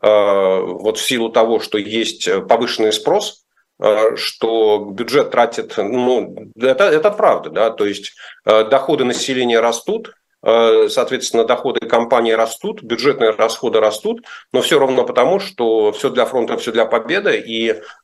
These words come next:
военные расходы, а расходы на войну, они, в общем, что называется, э, ну, м, там, через, уже через край перелезают. А самое главное, что эти товары, эти расходы, они же, э,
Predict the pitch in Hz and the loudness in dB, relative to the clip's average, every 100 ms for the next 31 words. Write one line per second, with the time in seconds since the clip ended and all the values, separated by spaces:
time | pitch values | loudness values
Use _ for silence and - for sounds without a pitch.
0 | - 127 131 127 120 120 - 190 160 113 | 2 4 4 4 2 0 -2 0 2 2
1 | 113 110 135 113 110 107 104 143 143 98 | 2 0 -2 -2 0 2 0 0 -2 -2
2 | 131 120 - 104 104 104 98 120 127 - | -4 -6 -6 -6 -4 -4 0 2 2 2
3 | 113 107 - - - - 107 104 98 95 | 0 0 -2 -18 -20 -2 0 2 0 0
4 | 98 120 95 85 87 87 87 85 85 85 | -4 -2 -2 -4 -8 -8 -10 -8 -10 -2
5 | 98 92 92 127 135 113 127 135 - 131 | 0 0 0 0 0 -2 -2 0 0 0
6 | 143 - 127 101 107 98 120 185 240 - | -2 2 2 2 -6 -4 -2 0 0 0
7 | - - - 208 196 160 160 185 208 185 | -8 -8 -2 2 2 2 0 0 0 0
8 | 143 - 143 135 - 139 139 139 135 165 | -2 -2 0 0 0 -2 -2 0 2 2
9 | 147 147 143 135 143 - 185 196 131 120 | 2 2 0 0 -2 -8 -4 0 0 2
10 | 139 123 120 127 117 | 0 -2 -4 0 -2